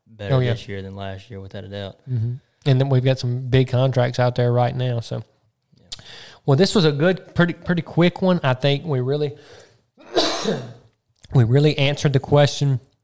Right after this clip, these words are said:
Speaker 2: how do you price your land from a buyer and seller standpoint?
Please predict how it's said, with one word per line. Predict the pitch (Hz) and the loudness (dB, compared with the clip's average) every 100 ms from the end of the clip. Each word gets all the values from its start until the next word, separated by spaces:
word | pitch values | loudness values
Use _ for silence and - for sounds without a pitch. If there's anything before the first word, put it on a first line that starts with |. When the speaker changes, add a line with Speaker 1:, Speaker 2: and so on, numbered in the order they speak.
| _ _ _ _ - - | _ _ _ _ -14 -12
Speaker 2:
how | - 135 | -2 2
do | 139 | 4
you | 135 | 4
price | - 139 135 - | 4 4 4 4
your | 120 | 4
land | 131 135 135 120 - _ _ - _ - | 6 6 6 2 -4 _ _ -20 _ 2
from | 131 113 | 4 4
a | |
buyer | 120 127 135 131 131 143 | 4 6 6 4 0 0
and | 139 | 0
seller | - 139 135 | 4 2 2
standpoint? | - 135 131 123 131 139 | 2 2 2 2 0 -2